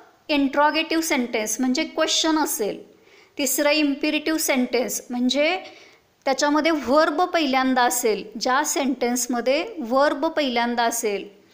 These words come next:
किंवा तिसरं जे, चौथं जे सेंटेन्स आहे, एक्सक्लेमेटरी sentence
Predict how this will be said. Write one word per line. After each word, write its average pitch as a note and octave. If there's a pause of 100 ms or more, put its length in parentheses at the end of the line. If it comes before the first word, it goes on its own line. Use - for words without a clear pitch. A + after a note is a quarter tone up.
(460)
किंवा D4+ (1200)
तिसरं D4+
जे, D#4+ (400)
चौथं C#4
जे E4
सेंटेन्स C4
आहे, G#3+
एक्सक्लेमेटरी D#4
sentence A#3